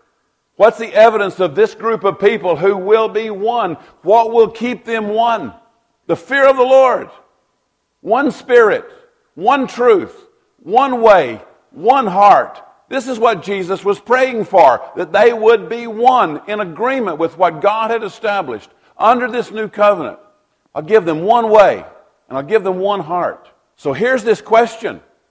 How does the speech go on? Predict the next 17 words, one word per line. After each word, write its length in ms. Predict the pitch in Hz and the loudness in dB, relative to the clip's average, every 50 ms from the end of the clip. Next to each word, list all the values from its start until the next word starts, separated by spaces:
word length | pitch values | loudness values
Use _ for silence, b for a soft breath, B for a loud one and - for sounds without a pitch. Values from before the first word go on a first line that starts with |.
| _ | _
This 260 | - 170 214 208 208 | 0 0 0 0 0
is 120 | 233 208 170 | -8 -10 -6
the 120 | 170 185 | -6 -8
dilemma 480 | 180 190 165 160 160 180 214 226 208 180 | -6 -6 -6 -4 -2 -2 -2 -2 -4 -4
that 140 | 147 151 143 | -6 -8 -8
sits 260 | - 190 190 - - | -6 -6 -6 -4 -4
on 160 | 190 180 175 | -6 -6 -4
my 220 | 175 165 160 156 | -2 -4 -4 -2
heart. 420 | 156 190 214 214 180 - - - _ _ _ _ _ _ _ _ | -2 -2 0 -2 -2 -4 -8 -12 _ _ _ _ _ _ _ _
For 140 | - 202 202 | -4 0 0
a 60 | 196 | 0
group 340 | 175 143 165 233 269 269 - | 0 0 -2 -2 -2 -2 0
of 160 | 214 185 - | -2 -4 -2
people 340 | - 220 254 233 - 175 160 | -2 -6 -6 -6 -4 -4 -4
across 420 | 151 151 - - 220 262 233 - - | -4 -4 -6 -6 -4 -4 -4 -4 -6
the 80 | 190 | -10
country 500 | - - 214 233 214 - - 151 151 135 | -8 -6 -6 -6 -6 -6 -8 -8 -8 -8